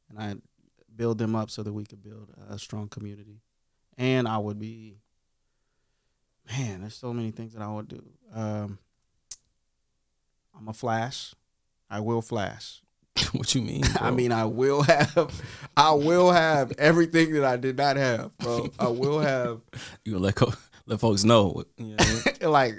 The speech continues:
Speaker 1: the, the, the, the cars,
Speaker 2: Mm-hmm.
Speaker 1: the house, the boats.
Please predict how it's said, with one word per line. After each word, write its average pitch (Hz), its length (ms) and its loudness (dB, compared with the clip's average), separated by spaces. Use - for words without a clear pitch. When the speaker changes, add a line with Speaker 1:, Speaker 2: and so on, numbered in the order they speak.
Speaker 1:
the, 123 360 -10
the, 127 60 -12
the, - 460 -16
the - 100 -20
cars, 139 720 2
Speaker 2:
Mm-hmm. 104 140 -18
Speaker 1:
the 98 80 -18
house, 127 640 -2
the - 60 -20
boats. 135 640 0